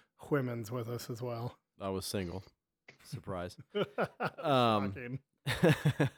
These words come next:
Speaker 2: so is there anything you wanna say before pulling into the driveway?
Speaker 1: Well, the only thing I would say is there was snow on the road going down there,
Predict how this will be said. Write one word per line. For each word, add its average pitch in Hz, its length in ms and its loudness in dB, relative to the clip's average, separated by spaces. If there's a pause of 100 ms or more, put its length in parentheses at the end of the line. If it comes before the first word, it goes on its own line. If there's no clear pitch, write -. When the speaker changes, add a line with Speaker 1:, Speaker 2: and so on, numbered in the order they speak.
(600)
Speaker 2:
so 139 200 8
is 135 80 10
there 139 140 10
anything 151 260 12
you 151 100 12
wanna 147 200 12
say 135 220 8
before 117 720 6 (100)
pulling 120 380 6
into 107 280 2
the 95 100 2
driveway? 85 600 0
Speaker 1:
Well, 175 280 0
the 156 100 4
only 196 180 6
thing 180 200 4
I 165 140 6
would 175 140 4
say 180 240 4
is 139 140 4
there 143 100 2
was 123 140 -2
snow 151 400 6
on 147 100 6
the 131 80 2
road 139 340 4
going 131 260 2
down 127 260 2
there, 170 380 2